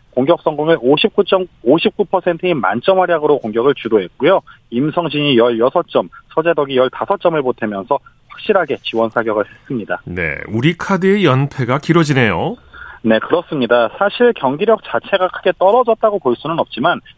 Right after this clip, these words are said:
Speaker 1: 고비를 넘지 못하는 모습이 자주 나오고 있는데요.
Speaker 2: 예.
Speaker 1: 뭐, 오늘도 스물여섯 점을 올린 마테이의 활약이 괜찮았고 김지한이 열일곱 점, 뭐, 한성정이 열두 점을 올리는 등 동료들의 지원 사격도 괜찮았지만 서브 리시브의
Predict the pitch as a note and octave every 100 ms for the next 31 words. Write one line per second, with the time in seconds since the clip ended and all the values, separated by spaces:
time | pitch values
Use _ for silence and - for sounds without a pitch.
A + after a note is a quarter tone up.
0 | - - D#3 A3+ A3 C3 A#2+ A#2+ G2+ -
1 | G3 G3+ F#3+ D#3 - D3+ C3 B2 A#2 G2
2 | A2 G2 F2+ G#2 C#3+ E3 D#2+ - - -
3 | C#3 C3 F#3+ A#3 A3 G#3+ A#3 B3+ A#3 A3+
4 | - G3 F#3 E3+ F3+ D3 G2 - D#3 C#3+
5 | D3 C#3 D3 C3+ C3+ B2 - A#2+ F#2 -
6 | A#2 - - - C#3 D3+ D#3+ F3 D#3+ C3
7 | A#2+ B2 A#2 D#3 D3 - F#2 D#2 _ C3+
8 | D#3 G3+ A3 G3 F3+ D3+ C3 - A#2+ C#3
9 | D#3+ D3 C3 B2+ A#2+ B2+ F3+ F#3 - -
10 | F3 A#3 A3+ G#3 F3+ B2+ C#3 E3 D3+ -
11 | D#3+ A2 G#2+ C#3 A#2 - C#3 A#2 - -
12 | - A3 A3+ G#3+ F3+ F3+ D3+ D3+